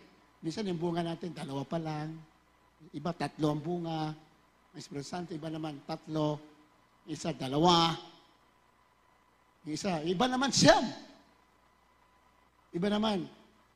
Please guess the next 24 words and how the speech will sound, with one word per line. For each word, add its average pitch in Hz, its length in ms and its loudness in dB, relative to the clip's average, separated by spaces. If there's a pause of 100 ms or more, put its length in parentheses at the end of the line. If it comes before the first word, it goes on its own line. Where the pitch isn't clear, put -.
(840)
Sabi 139 240 -12
ko 147 80 -6
ng 156 80 -6
iba, 151 240 -6 (320)
"Wala 180 240 -8
akong 185 160 -6
bunga 175 400 2
eh." 131 120 -8 (440)
"Oo 240 240 -8
ka 226 80 -4
maniwala, 156 400 -2
may 202 160 2
bunga 190 320 4
ka. 170 160 -6 (640)
May 180 80 -2
bunga 165 320 -4
ka. 131 160 -8 (1080)
Pag 180 180 0
anak 240 80 4
ka 226 140 0
ng 208 100 6
Diyos, 190 160 8
may 202 160 6
bunga." 180 400 8